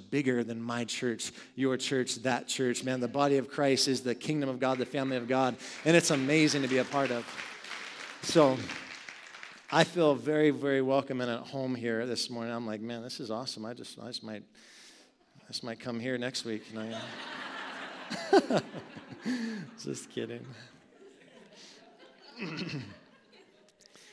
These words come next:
Yeah, but man, this is awesome. It's just awesome. Um, <clears throat> as we were worshiping, there's one thing that came to my mind, and I feel like it's for this house.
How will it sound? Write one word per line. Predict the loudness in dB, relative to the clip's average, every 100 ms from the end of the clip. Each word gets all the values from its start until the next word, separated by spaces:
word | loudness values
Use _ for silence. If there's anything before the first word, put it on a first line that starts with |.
| -20 _ _ -2
Yeah, | 4 4 2 -6 -16 -20 _ _
but | -4 -2 0
man, | -2 -2 -6 -12 -18 -10
this | -4 -2
is | -2
awesome. | -2 -2 -2 -4 -8 -16
It's | -16
just | -12 -8
awesome. | -8 -6 -8 -8 -16 _ -20 -20 -20 _
Um, | -2 0 0 -6 -6 -6 -4 -6 -8 -16 _ _ _ _ _ _ _
<clears throat> | -20 -20 _ _ -20 _ _ _ _ -4
as | 0
we | 2
were | 4
worshiping, | 4 2 -2 -4 -6 -10
there's | -6 -4
one | -2 -4
thing | -2 -4
that | -2 -4 -6
came | -4 -2
to | -2
my | -2
mind, | -2 -4 -6 -8 -12 -12
and | -8 -6
I |
feel | -6 -4 -2
like | -2 -2
it's | -8
for | -8 -4
this | -2 -2
house. | -2 -4 -2 -4